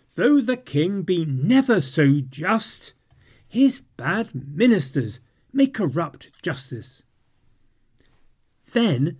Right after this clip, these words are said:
there rose a man who gloried in the name of Harbottle Grimston, which definitely sounds like a teacher of charms and hexes at Hogwarts School of Magic and Wizardry. Harbottle took the view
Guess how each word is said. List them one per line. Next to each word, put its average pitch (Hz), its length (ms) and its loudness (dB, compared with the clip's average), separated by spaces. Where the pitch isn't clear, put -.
there 135 120 2
rose 143 220 4
a 113 60 -4
man 131 220 -2
who 127 100 -6
gloried 190 720 2
in 131 140 -2
the 135 80 4
name 131 220 4
of 127 120 0
Harbottle 151 760 0
Grimston, 120 640 -2
which - 260 -10
definitely 143 420 -2
sounds 131 280 -4
like 131 180 -2
a 131 60 -2
teacher 139 360 -2
of 127 80 -6
charms 139 340 2
and 107 100 -4
hexes 127 440 -2
at 131 100 -4
Hogwarts 120 420 0
School 120 260 0
of 110 60 -4
Magic 113 340 -4
and 117 120 0
Wizardry. 107 400 -4
Harbottle 151 520 2
took 240 220 -2
the 139 80 -2
view 127 340 0